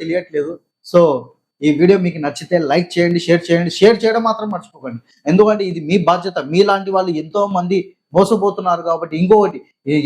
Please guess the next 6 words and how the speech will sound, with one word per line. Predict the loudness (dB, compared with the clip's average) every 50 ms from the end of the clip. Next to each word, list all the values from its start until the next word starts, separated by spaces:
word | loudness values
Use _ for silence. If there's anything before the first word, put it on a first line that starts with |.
| 4
ఎవరైతే | 4 6 4 4 2 -2 -4 -6 -8
న్యూమరాలజీ | -8 -6 -4 -2 -2 -2 -2 -4 -6 -8 -6
నేర్చుకోవాలనుకుంటున్నారో | -6 -8 -6 -4 -2 0 0 0 -2 -4 -10 -12 -8 -4 -4 -2 0 2
వాళ్ళకి | 2 4 2 2 0 -2 0 0
ఇలాంటివి | 2 2 0 -2 -6 -6 -6 -4 -6 -6 -8 -10 -18 _ _ _ _ -2 0
చాలా | 2 2 2 2